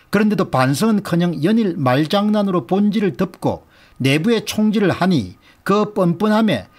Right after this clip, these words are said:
조국이 서성으로 모실 판입니다. 이런 것도 구별할 줄 모르는 자들이 어떻게 조국과 이재명을 비판할 수 있겠습니까? 오백스물다섯 명이 찬성하고 스물여섯 명이 반대한 겁니다. 아주 본질을 정확하게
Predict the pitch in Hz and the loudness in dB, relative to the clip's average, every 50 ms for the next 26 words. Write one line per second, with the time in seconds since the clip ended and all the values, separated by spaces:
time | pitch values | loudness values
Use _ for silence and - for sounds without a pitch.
0 | _ _ _ _ - 151 143 165 214 202 214 208 170 - - 220 175 - 233 226 | _ _ _ _ 0 0 2 2 2 2 2 2 0 0 -2 -2 -2 0 0 2
1 | 233 226 202 160 127 120 120 117 - 147 147 - 127 123 123 117 104 98 92 92 | 2 2 2 2 2 0 0 0 0 -2 -4 -2 -2 -2 -2 -2 -2 -4 -8 -10
2 | 95 87 - _ _ - - - _ - 220 247 254 240 226 220 196 - - 185 | -14 -16 -18 _ _ -20 -20 -14 _ 0 0 2 2 2 2 0 0 0 -2 -2
3 | 180 - 220 185 220 196 170 156 - - 151 139 131 135 127 143 139 131 - - | -2 -2 -2 0 2 2 0 0 0 0 0 0 0 0 0 0 -2 0 0 -2
4 | 127 117 127 127 117 131 - - - 202 196 - - 139 120 120 135 - - 143 | -2 -2 -2 -2 -2 -4 -4 -4 -2 -2 -2 -2 -2 -2 -4 -4 -6 -6 -4 -2
5 | 135 131 - - _ _ _ _ _ _ _ _ _ _ _ 131 123 113 131 147 | -2 -2 -2 -6 _ _ _ _ _ _ _ _ _ _ _ -2 -2 0 0 0
6 | 143 151 156 165 165 156 151 - - - - 127 120 120 123 117 117 - 113 - | 2 2 0 0 0 -2 -4 -8 -10 -8 -4 -4 -2 -2 -2 -4 -6 -10 -14 -12
7 | - 107 - - 120 110 110 - 123 98 - - - - - _ _ - 123 131 | -12 -12 -10 -8 -8 -8 -8 -8 -10 -12 -12 -16 -20 -20 -20 _ _ -2 0 0
8 | 143 135 190 208 208 - - - - - - - - - - 220 214 214 208 - | 2 2 0 0 -2 -4 -12 -18 -18 -18 -12 -12 -10 -6 -2 0 0 0 0 -2
9 | - - 165 214 - - 214 180 160 143 131 - - 127 120 120 147 131 123 117 | -2 -2 -2 0 0 -2 -2 -2 -2 -2 -4 -4 -4 -4 -4 -4 -4 -4 -4 -6
10 | - - - - 185 185 170 151 127 180 214 - - 180 143 120 - - 98 92 | -8 -12 -8 -6 -2 -2 -2 0 0 -2 -2 -2 -2 -4 -4 -4 -6 -8 -10 -10
11 | 92 87 101 95 92 85 95 98 98 107 92 - - - - - - - _ - | -10 -10 -10 -10 -10 -14 -16 -16 -14 -16 -16 -18 -20 -20 -20 -20 -20 -20 _ -6
12 | 101 110 123 131 139 147 147 160 180 - - 240 247 180 - - 208 208 208 190 | -2 0 2 2 2 2 2 0 0 0 0 -2 -2 0 0 0 0 0 0 0
13 | 226 214 202 208 - - - - - 170 - - - 202 185 196 180 - - | 0 -2 -2 -4 -4 -6 -6 -4 -4 -8 -8 -6 -6 -4 -2 -2 -4 -4 -6